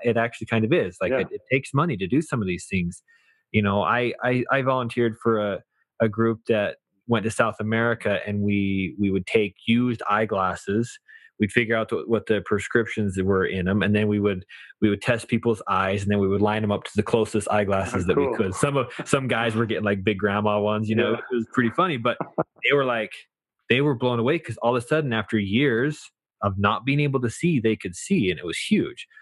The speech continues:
Speaker 2: Mm-hmm.
Speaker 1: But flying down there, all that stuff takes money. So
Speaker 2: Yeah.
Speaker 1: my point is, is I think we can attack this in two ways. We can, we can help people by spending money and, and doing whatever it is that we can to help people, whatever their needs are.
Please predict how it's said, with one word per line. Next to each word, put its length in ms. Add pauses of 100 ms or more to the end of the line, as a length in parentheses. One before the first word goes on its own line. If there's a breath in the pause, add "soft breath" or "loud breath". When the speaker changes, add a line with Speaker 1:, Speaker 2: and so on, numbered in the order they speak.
(120)
Speaker 2:
Mm-hmm. 260
Speaker 1:
But 360 (220)
flying 380
down 240
there, 120
all 200
that 160
stuff 260
takes 320
money. 260
So 320 (300 loud breath)
Speaker 2:
Yeah. 80
Speaker 1:
my 80
point 300
is, 200
is 140
I 100
think 340 (1120)
we 180
can 240
attack 480
this 240
in 120
two 200
ways. 280
We 140
can, 320
we 100
can 120
help 280
people 340
by 200
spending 500
money 400 (400 soft breath)
and, 260
and 160
doing 240
whatever 340
it 60
is 120
that 120
we 100
can 240
to 80
help 260
people, 380
whatever 260
their 160
needs 340
are. 260